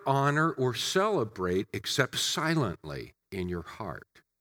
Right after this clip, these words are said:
Confine all public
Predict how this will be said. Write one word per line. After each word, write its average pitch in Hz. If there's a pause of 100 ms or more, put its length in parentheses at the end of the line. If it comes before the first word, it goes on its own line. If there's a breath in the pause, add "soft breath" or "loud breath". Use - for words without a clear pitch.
(1160)
Confine 165 (100)
all 190
public 175